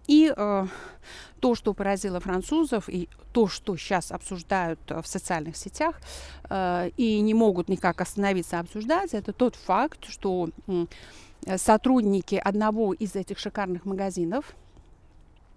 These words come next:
или один из сотрудников заявил, э, о том, что первая леди была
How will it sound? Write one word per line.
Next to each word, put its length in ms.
или 240
один 380
из 80
сотрудников 680
заявил, 640
э, 200
о 120
том, 260
что 380
первая 360
леди 320
была 380